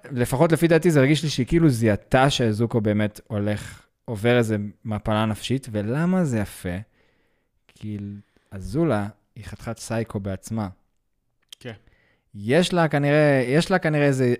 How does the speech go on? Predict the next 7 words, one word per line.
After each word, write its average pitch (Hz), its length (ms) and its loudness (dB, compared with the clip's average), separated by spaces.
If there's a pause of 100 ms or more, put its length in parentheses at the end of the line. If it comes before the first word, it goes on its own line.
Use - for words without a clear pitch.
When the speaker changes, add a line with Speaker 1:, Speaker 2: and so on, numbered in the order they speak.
Speaker 1:
אמפתיה 147 580 2
והזדהות 110 520 0
לאנשים 117 420 -2
שהיא 110 220 -4
רואה 107 340 2
ש-, - 120 -2 (1040)
"היי, 104 380 -2